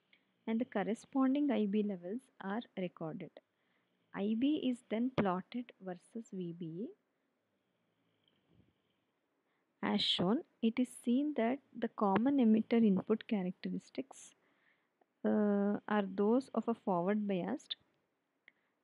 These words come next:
P N junction. It should be remembered that I B is only a small portion of the total current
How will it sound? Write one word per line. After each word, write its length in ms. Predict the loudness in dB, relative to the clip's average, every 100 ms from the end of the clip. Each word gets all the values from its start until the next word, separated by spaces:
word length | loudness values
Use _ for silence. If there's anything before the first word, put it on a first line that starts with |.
| _
P 200 | 4 6
N 100 | 6
junction. 460 | 4 2 0 0 0 -2
It 120 | -4
should 300 | -6 -4 0
be 100 | 0
remembered 600 | 2 2 2 0 -2 -6 -8
that 240 | -10 -10
I 240 | -10 -6 -4
B 240 | -2 -2 0
is 220 | -2 0
only 400 | -2 0 0 0
a 120 | -2 -8
small 480 | -4 -2 0 0 -2 -4
portion 480 | -4 -4 -2 -4 -2
of 140 | -4 -4
the 100 | -6 -4
total 360 | -4 -2 -4 -6
current 420 | -6 -6 -4 -6